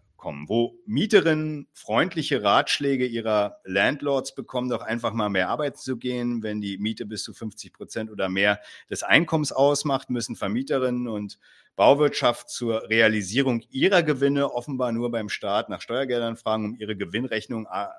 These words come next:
aka Wirtschaftlichkeit der Immobilien, zu realisieren. Nebenbei, ach, Moment, ja, das ist vielleicht noch mal ganz witzig, äh, wenn man, wenn man gerne bei Twitter unterwegs ist, <laughs> dann, ähm,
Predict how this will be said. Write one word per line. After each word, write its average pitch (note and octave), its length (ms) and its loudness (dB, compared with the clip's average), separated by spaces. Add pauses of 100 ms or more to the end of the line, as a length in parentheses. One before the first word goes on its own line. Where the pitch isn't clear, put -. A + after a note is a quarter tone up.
(160)
aka G#2+ 380 -4 (640)
Wirtschaftlichkeit G2+ 920 -14
der G2 140 -10
Immobilien, G2+ 840 -6 (240)
zu - 160 -10
realisieren. E2+ 760 -2 (1080)
Nebenbei, A2+ 800 2 (520)
ach, - 180 -12 (140)
Moment, F#2+ 440 -2 (520)
ja, D#2+ 180 -2
das D#2+ 220 -12
ist - 40 -14
vielleicht F#2 280 -6
noch F2+ 80 -8
mal E2+ 160 -6
ganz D#2+ 200 -8
witzig, - 540 -12
äh, D#2+ 400 -4 (220)
wenn E2+ 180 -8
man, F2 300 -8
wenn E2 80 -6
man E2 340 -6
gerne G2 260 -4
bei E2+ 140 -8
Twitter G2 360 -10
unterwegs D#2+ 520 -10
ist, - 360 -10
<laughs> - 280 -10
dann, F#2+ 420 -6
ähm, F2+ 420 -4